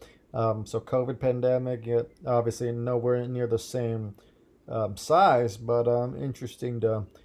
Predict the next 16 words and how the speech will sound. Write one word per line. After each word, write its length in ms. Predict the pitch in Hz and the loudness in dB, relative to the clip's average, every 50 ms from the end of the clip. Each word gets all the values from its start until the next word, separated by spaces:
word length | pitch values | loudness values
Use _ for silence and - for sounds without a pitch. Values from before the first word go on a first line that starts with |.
| _ _ _ _ _ | _ _ _ _ _
to 100 | - 113 | -12 -12
see 260 | - - - 131 127 | -10 -8 -4 -2 2
how, 320 | 123 127 123 123 123 123 117 | 4 4 6 6 6 6 6
how 120 | 120 117 | 4 4
pandemics 760 | 117 - 113 113 113 113 123 123 120 120 117 117 - - - | 2 0 -4 -4 -2 2 2 2 2 2 -2 -4 -4 -2 0
are, 340 | 120 117 113 113 110 107 107 | 2 2 4 2 2 0 0
um, 220 | 107 104 104 101 - _ _ _ _ _ - - - _ - | -2 -4 -8 -12 -16 _ _ _ _ _ -20 -20 -20 _ -12
you 120 | 143 147 | -8 -6
know, 320 | 156 147 127 123 123 - - _ _ _ _ _ _ _ _ _ _ _ _ _ _ _ _ - 127 | -4 -2 -2 -4 -4 -8 -12 _ _ _ _ _ _ _ _ _ _ _ _ _ _ _ _ -8 -2
how 140 | 135 135 | 0 2
they 160 | 120 120 113 110 | 4 4 4 2
evolve, 640 | 107 101 107 135 156 151 143 127 117 117 110 - _ _ _ _ _ _ _ _ _ _ _ _ _ _ _ _ _ _ _ _ _ - | 2 0 4 6 6 8 6 6 4 2 0 -6 _ _ _ _ _ _ _ _ _ _ _ _ _ _ _ _ _ _ _ _ _ -10
and 280 | - 120 110 107 110 107 | -6 -6 -4 -4 -4 -2
that, 280 | 107 107 104 104 104 104 | -2 -2 -2 -2 -4 -4
you 140 | 120 120 113 | -4 -4 -2
know, 220 | 107 107 104 101 | -4 -4 -6 -8